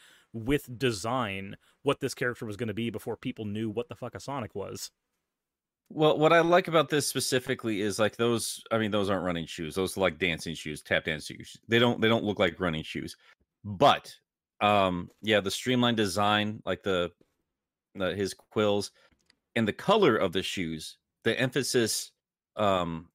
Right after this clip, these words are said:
Speaker 2: of those shoes when you compare it to the rest of the design. You got these, you know, that cool blue, but this, like,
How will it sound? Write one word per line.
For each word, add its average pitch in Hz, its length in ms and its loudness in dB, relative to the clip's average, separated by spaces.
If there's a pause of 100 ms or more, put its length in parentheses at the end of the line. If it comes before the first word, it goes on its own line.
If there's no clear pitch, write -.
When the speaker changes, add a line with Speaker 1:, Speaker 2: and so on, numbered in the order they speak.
(360)
Speaker 2:
of 107 140 -6
those 104 180 2
shoes 101 400 -4
when 104 120 -2
you 95 60 -4
compare 101 280 -2
it 92 80 -10
to - 80 -8
the 92 100 -2
rest 95 180 -2
of 92 40 -8
the 87 60 -8
design. 90 340 0
You 87 80 -6
got 98 140 2
these, 95 200 -8 (600)
you 95 100 -8
know, 98 60 0
that 98 180 2
cool 104 260 -2
blue, 101 460 0 (120)
but 95 140 -4
this, 101 140 -4
like, 87 160 -2